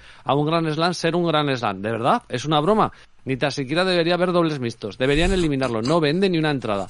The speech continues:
A nadie le importa, nadie lo ve y nadie quiere estar ahí. Que todo el dinero que se destina al dobles mixtos vaya directo a las fases previas masculinas y femeninas. Preocúpense de la gente que sí tiene potencial para vender entradas.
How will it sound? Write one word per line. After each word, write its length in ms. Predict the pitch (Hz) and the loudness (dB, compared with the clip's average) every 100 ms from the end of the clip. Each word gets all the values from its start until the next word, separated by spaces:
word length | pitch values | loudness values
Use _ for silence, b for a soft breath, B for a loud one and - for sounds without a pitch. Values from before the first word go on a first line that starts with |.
| B B - | B B -2
A 60 | |
nadie 240 | 131 170 196 | 0 2 2
le 80 | |
importa, 420 | 160 127 131 120 110 | 0 0 -2 -2 0
nadie 220 | 143 165 | 0 2
lo 120 | 143 | 2
ve 160 | 175 - | 0 0
y 80 | 147 | -2
nadie 300 | 147 170 160 | 0 0 0
quiere 140 | 165 | -2
estar 200 | 143 147 | -2 0
ahí. 260 | 117 113 - b b - | 0 -2 -6 b b -6
Que 140 | 143 | -2
todo 160 | 131 175 | 2 2
el 60 | 185 | 2
dinero 260 | 180 170 | 2 0
que 60 | 160 | -2
se 100 | 156 | -4
destina 260 | 151 151 127 | -4 -2 -2
al 60 | 131 | 0
dobles 220 | 160 151 | -2 -2
mixtos 260 | 165 170 156 | -4 -4 0
vaya 200 | 160 160 | 0 2
directo 260 | 160 165 | 0 0
a 20 | |
las 140 | 156 135 | -2 -2
fases 240 | 151 160 | -4 -6
previas 300 | - 160 156 | -4 -4 -4
masculinas 520 | 147 127 131 151 185 | -6 -4 -4 -2 -4
y 40 | 147 | -6
femeninas. 500 | 127 113 120 104 - B B - | -4 -2 -2 -4 -8 B B -4
Preocúpense 600 | 135 120 151 170 160 180 | -2 0 0 0 0 2
de 80 | 156 | 2
la 120 | 135 | 2
gente 320 | 160 160 165 | 0 -2 -2
que 80 | 147 | -2
sí 120 | 165 | -2
tiene 200 | 156 170 | 0 -2
potencial 420 | 143 139 131 156 | -2 -4 -2 -2
para 160 | 156 143 | 0 0
vender 240 | 127 120 139 | 0 0 -2
entradas. 400 | 120 117 104 | 0 -2 -2